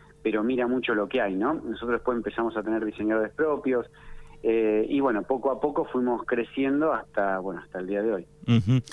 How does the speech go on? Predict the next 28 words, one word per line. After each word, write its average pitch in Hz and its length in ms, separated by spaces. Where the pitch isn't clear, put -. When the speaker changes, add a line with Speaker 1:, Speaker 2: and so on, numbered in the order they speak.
Speaker 2:
Digo, 139 300
¿se 135 140
hace 143 160
difícil, 143 560
eh, 98 760
eh, 101 500
imponer, 113 640
poner 117 340
este 113 180
men-, 107 240
este 113 260
producto 117 400
en 117 80
el 107 140
mercado, 135 500
digo, 117 220
de, 92 360
de 101 160
madera, 165 420
o, - 40
o, 107 720
o - 140
funciona 117 400
bien? 98 160
Speaker 1:
Eh, 127 420
al 127 160
principio 175 580
sí, 120 280